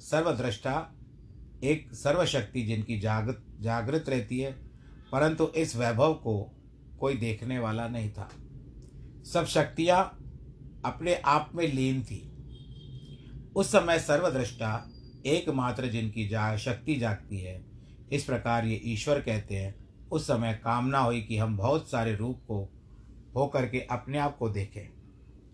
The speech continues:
अब जिस तरह से पृथ्वी में कितनी सारी वस्तुएं छिपी हुई है,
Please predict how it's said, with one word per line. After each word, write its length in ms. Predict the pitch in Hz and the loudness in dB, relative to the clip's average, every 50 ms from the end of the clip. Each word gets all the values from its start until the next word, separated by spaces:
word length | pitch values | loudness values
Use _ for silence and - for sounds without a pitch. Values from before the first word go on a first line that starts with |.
| - - - - - - - - - - - | -20 -20 -20 -20 -20 -20 -20 -20 -18 -6 -2
अब 160 | 135 139 151 | 2 2 4
जिस 240 | 143 143 139 - - | 4 4 2 4 4
तरह 180 | 160 160 160 151 | 4 4 6 4
से 100 | 165 160 | 2 0
पृथ्वी 480 | - 135 131 113 - 151 156 165 170 | 0 -2 -4 -4 -2 0 2 2 4
में 380 | 156 135 117 113 113 120 123 - - - - - - - - - - - - | 4 2 2 2 2 0 -2 -6 -14 -20 -20 -20 -20 -20 -20 -20 -14 -8 -6
कितनी 320 | 143 131 160 165 180 156 | -4 -2 -2 -2 -2 0
सारी 320 | - 156 139 139 147 143 | 4 4 6 6 6 4
वस्तुएं 460 | 123 127 123 107 - 139 147 147 147 - | 4 2 0 0 0 0 2 2 2 2
छिपी 300 | - 135 113 110 147 139 | -2 -4 -4 -2 -2 -2
हुई 220 | 123 110 107 95 | 0 0 0 -2
है, 260 | 95 95 92 - - | -2 -6 -8 -12 -16